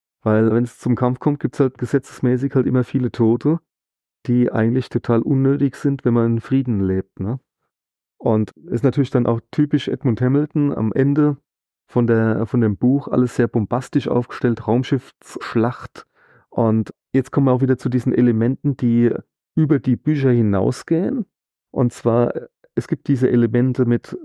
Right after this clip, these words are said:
der Mord, äh, an seinen Eltern, dann gibt's aber auch die Elemente, dass es ein versunkenes Sternreich gab und dass das Human-, Humanoide waren und dass die überall Spuren von ihrer Zivilisation verlassen haben.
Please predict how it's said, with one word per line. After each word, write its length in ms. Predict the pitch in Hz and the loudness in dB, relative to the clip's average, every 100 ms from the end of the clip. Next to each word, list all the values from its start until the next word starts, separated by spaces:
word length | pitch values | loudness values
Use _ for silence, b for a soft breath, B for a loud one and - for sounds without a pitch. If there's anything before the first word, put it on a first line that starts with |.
| 262 - | -8 -2
der 120 | 107 | 0
Mord, 360 | 107 131 - | 2 0 0
äh, 40 | - | -2
an 400 | 127 123 120 113 | 0 2 0 -2
seinen 240 | 117 104 | -2 -2
Eltern, 440 | - 117 120 180 170 | 0 0 0 -2 0
dann 120 | 135 | -2
gibt's 180 | 139 135 | -2 0
aber 160 | 127 | 0
auch 140 | 127 - | -2 0
die 320 | 131 123 - - _ _ - | 2 2 0 -6 _ _ 0
Elemente, 560 | 127 113 113 131 143 | 2 2 2 0 -2
dass 340 | 139 123 120 - | -2 -2 -2 -4
es 260 | 120 - | -10 -8
ein 140 | - 120 | -6 -2
versunkenes 680 | 123 - 151 151 143 117 | -2 -2 -2 -2 -2 -2
Sternreich 800 | - - 113 123 139 131 117 - | -6 -2 0 2 0 -2 -4 -4
gab 380 | - 170 285 - _ _ _ _ _ _ _ - | -4 -4 -4 -10 _ _ _ _ _ _ _ -2
und 360 | 120 117 113 _ | 0 0 -2 _
dass 180 | 127 - | -4 -2
das 140 | 123 | -2
Human-, 420 | 135 131 127 123 - | 0 2 2 0 -2
Humanoide 920 | 117 127 139 127 123 120 135 160 147 | -2 0 2 2 2 0 0 -2 -2
waren 340 | 175 226 220 - _ _ _ _ _ - | -4 -6 -8 -10 _ _ _ _ _ -2
und 120 | 123 | 0
dass 160 | 127 | 0
die 100 | - | -2
überall 420 | 135 139 131 127 - _ _ _ | -4 0 2 0 -4 _ _ _
Spuren 320 | - 156 151 | 0 0 2
von 160 | 143 | 0
ihrer 220 | 139 127 117 | 0 0 -2
Zivilisation 920 | 139 123 123 131 113 - 117 120 113 | -4 -2 0 0 -2 0 0 0 0
verlassen 480 | 107 98 101 107 | 0 0 -2 -4
haben. 300 | 95 92 98 | -2 -4 -6